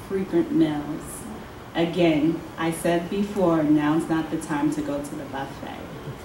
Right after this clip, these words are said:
Now's the time to have smaller, high-calorie meals, um, throughout the day. And when I say how many, about five to six meals throughout the day.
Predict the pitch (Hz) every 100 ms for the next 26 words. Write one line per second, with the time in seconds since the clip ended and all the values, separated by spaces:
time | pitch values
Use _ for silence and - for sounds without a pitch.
0 | - - 160 160 175 180 190 190 - 170
1 | 160 160 156 147 - 175 165 175 180 175
2 | 180 190 - - - - - 170 175 175
3 | 175 160 156 156 156 156 147 151 147 143
4 | 139 147 - - - - - 151 135 135
5 | 139 - 151 143 143 - 143 139 - -
6 | 156 - - - - - - - - -
7 | - - - - - - 175 180 165 165
8 | 175 202 208 208 - 208 180 185 175 220
9 | 294 - - 320 - - 160 160 - -
10 | 156 165 165 220 - 170 - 160 156 156
11 | - 151 302 - 151 - 277